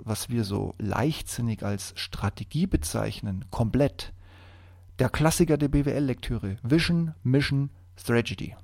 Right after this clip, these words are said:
Aber nicht jede Führungskraft kennt dieses Modell und auch nicht jeder Projektleiter hat das auf seiner To-Do-Liste. Ich kenne jetzt jeden von euch da draußen, der gerade panische Schnappatmung bekommt und sagt, "Mensch, Steve, bei mir brennt die Hütte.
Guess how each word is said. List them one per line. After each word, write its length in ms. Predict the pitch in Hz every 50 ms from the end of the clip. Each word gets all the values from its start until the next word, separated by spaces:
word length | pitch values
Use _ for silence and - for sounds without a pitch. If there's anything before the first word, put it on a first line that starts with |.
| - - - - - - - - - - - -
Aber 300 | - - 185 208 233 240
nicht 300 | 226 220 233 214 - - -
jede 240 | - 143 160 185 180
Führungskraft 920 | - - - - 160 147 131 127 117 - - - - 110 104 - - -
kennt 300 | - - - 143 156 -
dieses 280 | 131 117 101 107 - -
Modell 440 | 113 104 95 - 92 104 113 139 175 - - - - - - -
und 120 | 185 202
auch 180 | 190 214 214 202
nicht 260 | 233 233 - - -
jeder 220 | - 127 127 135 131
Projektleiter 840 | - - - 113 107 98 - - 110 101 95 - 120 110 - -
hat 200 | - - - -
das 160 | 107 - -
auf 180 | - - - -
seiner 340 | - - 104 113 117 117 -
To-Do-Liste. 640 | - - 139 190 247 262 - - - - - - - - - - - - - - - - - - - - - - - - - - - - - - - - - -
Ich 120 | - 151 -
kenne 220 | - 208 214 208
jetzt 220 | 190 165 - - -
jeden 260 | 135 160 185 185 165
von 140 | 135 156 139
euch 180 | 104 135 123
da 100 | - 135
draußen, 340 | - - - - 135 - 143
der 120 | 135 123
gerade 300 | 123 - 110 101 - 123
panische 480 | - - - - 135 175 175 156 156 160
Schnappatmung 640 | - - 151 147 143 - - 95 - - 123 120 -
bekommt 420 | - 113 - - 120 113 117 - -
und 120 | 117 117
sagt, 320 | - - 123 123 - -
"Mensch, 160 | 139 151 160 -
Steve, 220 | - - 185 -
bei 100 | - 135
mir 160 | 139 151 165 180
brennt 340 | - - - 135 151 151
die 120 | - 147 127
Hütte. 280 | - - - 101 101